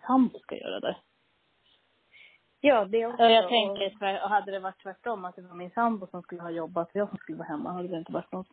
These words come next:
Speaker 1: hade ifrågasatt det.
Speaker 2: Nej, där, där ser man ju lite hur jämställdheten fortfarande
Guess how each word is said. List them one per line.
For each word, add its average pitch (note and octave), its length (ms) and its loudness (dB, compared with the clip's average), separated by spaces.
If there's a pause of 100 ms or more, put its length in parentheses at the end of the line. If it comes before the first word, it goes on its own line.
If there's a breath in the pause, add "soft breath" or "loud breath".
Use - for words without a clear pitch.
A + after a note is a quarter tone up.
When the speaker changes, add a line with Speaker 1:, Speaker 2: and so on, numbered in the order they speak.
(120)
Speaker 1:
hade G3 140 -6
ifrågasatt G3+ 460 -10
det. - 100 -12 (1900)
Speaker 2:
Nej, A#3+ 360 -2
där, A#3 480 2
där A#3 260 6 (100)
ser A#3+ 200 4
man B3 180 2
ju A3+ 60 0
lite F#3 320 -4
hur E3+ 200 -4
jämställdheten E3+ 800 -6
fortfarande G3+ 720 -2